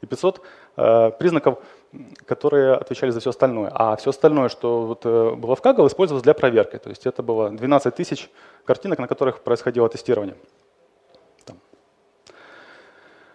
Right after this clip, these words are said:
Вот, значит, м, да, и при этом как бы,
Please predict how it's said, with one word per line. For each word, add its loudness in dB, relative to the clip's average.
Вот, 4
значит, -6
м, -4
да, 4
и -10
при 2
этом 2
как 8
бы, 6